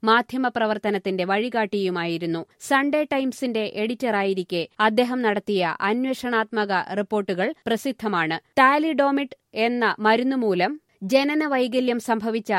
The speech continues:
നൂറുകണക്കിന് ബ്രിട്ടീഷ് കുട്ടികൾക്ക് ഒരു നഷ്ടപരിഹാരവും ലഭിച്ചില്ല എന്ന അദ്ദേഹത്തിന്റെ കണ്ടെത്തലും സംഭവത്തിന് ഉത്തരവാദികളായ മരുന്നു നിർമ്മാണ കമ്പനികളെക്കുറിച്ചുള്ള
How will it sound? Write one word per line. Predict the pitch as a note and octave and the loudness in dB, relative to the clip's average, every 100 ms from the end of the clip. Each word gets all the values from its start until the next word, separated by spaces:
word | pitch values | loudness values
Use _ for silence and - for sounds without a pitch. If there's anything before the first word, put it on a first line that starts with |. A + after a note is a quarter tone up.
| - | 0
നൂറുകണക്കിന് | A3 B3+ D4 C#4+ B3+ A#3 A3+ G#3+ | 0 0 0 2 0 -2 0 0
ബ്രിട്ടീഷ് | G#3+ A3 C#4 - | 0 0 -2 -2
കുട്ടികൾക്ക് | B3 A3 G3+ F#3 F3+ E3+ - | -4 -2 0 0 2 -2 0
ഒരു | G#3 C4 | 0 0
നഷ്ടപരിഹാരവും | B3+ A3 - B3 A#3 G#3+ G#3 G#3 F3 F3 _ | 0 -2 -4 -2 -2 -2 0 0 -2 -6 _
ലഭിച്ചില്ല | A3 A3+ B3 C#4+ C4 A3+ G#3 | 0 0 0 -2 0 2 2
എന്ന | G3 F#3 D#3+ | 2 0 0
അദ്ദേഹത്തിന്റെ | G3+ G#3 B3 A#3+ A3+ G#3+ | -2 -2 -2 -2 -2 -4
കണ്ടെത്തലും | F#3+ G3 G#3+ A3 F#3+ F3 B3+ - | -2 -2 0 -2 -2 -2 -4 -8
സംഭവത്തിന് | - C4 B3+ C4+ C4 A#3+ A3+ F#3+ | -2 0 0 -2 -4 -2 -2 -2
ഉത്തരവാദികളായ | A#3 A3 C4+ C4 A#3+ A3+ A3 G#3 F#3+ F#3 D#3+ - | -4 -2 0 0 0 0 0 2 2 0 -2 0
മരുന്നു | A#3 B3+ C#4+ C#4+ | 2 4 2 0
നിർമ്മാണ | C4 A#3+ A#3 A3+ | 0 0 0 0
കമ്പനികളെക്കുറിച്ചുള്ള | A3 A3 A3+ A#3+ A#3 A3+ A3 A3+ G#3 G#3+ F#3+ | 0 -2 0 -2 0 0 0 -2 -4 -2 0